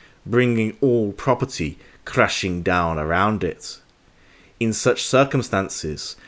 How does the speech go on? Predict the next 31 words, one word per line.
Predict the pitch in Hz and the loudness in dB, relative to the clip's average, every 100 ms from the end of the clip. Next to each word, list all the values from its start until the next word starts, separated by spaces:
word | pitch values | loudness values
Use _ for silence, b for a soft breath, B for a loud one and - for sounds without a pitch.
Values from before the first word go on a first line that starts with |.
| b - | b -2
behaving | 101 127 131 113 107 | 2 6 6 4 2
like | 98 - | 0 -2
a | 98 104 | -4 -6
complete | 95 - 120 107 - - | -4 -2 -2 -2 -8 -6
and | 107 - | -4 2
utter | 110 101 | 0 0
tyrant | 92 120 131 110 82 - - B B B - | -6 0 2 2 0 -8 -14 B B B -6
could | 113 135 | -2 2
only | 127 113 104 | 4 4 0
serve | - 117 107 95 | 0 2 4 2
to | - - | -2 -4
undermine | 107 101 101 104 92 82 73 - | -2 0 2 2 2 -2 -6 -10
the | 95 | -8
Chikachevs. | - 101 92 - 117 82 - - - - - - - _ _ _ - | -6 -6 -4 2 2 2 -4 -12 -12 -16 -20 -20 -20 _ _ _ -4
Equally, | 185 147 - 107 87 82 - | 0 0 2 2 2 -2 -8
the | 117 | -4
Chikachevs | 113 156 147 - 127 107 95 - | 0 0 0 0 4 4 2 -2
understood | 127 101 - 147 113 90 - | -2 -2 0 4 6 4 -4
that | 113 | -6
the | 113 | -4
serfs | - - 139 113 98 - | -2 4 6 6 2 -2
were | 120 | 0
not | 120 110 87 - | 2 2 0 -4
an | 104 107 | -2 0
undifferentiated | 107 101 92 98 90 90 - 90 - - | 0 -2 0 0 0 0 -2 -2 -2 -4
mass. | 101 107 87 - - - - b b b b b - 127 | 0 2 0 -6 -10 -14 -18 b b b b b 0 4
Hierarchy | 127 120 107 101 - 95 - | 6 6 6 2 0 -6 -4
and | 98 95 | -2 2
differences | 123 117 98 107 95 | 2 2 -4 -4 -2
in | 95 | -4
status | - 117 127 - 80 - | 0 2 2 -2 -6 -6